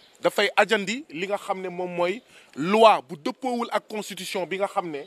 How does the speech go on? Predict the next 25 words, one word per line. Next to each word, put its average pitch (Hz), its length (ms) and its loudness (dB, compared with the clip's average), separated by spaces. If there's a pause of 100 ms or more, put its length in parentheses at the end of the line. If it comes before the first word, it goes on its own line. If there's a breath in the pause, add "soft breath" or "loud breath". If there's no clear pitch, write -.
(460)
député 190 320 0
Benno 175 320 0
Bokk 160 320 0
Yaakaar 151 360 0
yi 143 120 -14 (300)
ak 135 120 -12
député 151 280 -8
Wallu 139 260 -4
yi 139 120 -12
voté 151 260 -8
nañ 120 160 -14
ko. 87 100 -20 (400)
Ma 113 80 -8
ne 131 80 -8
ko 131 140 -6
kon, 226 240 2
ça 185 140 -8
veut 143 100 -10
dire 233 240 -4
que 202 200 0 (500)
nous 190 140 -4
sommes 220 200 -2
en 175 100 -4
campagne 160 420 -6
électorale 214 520 2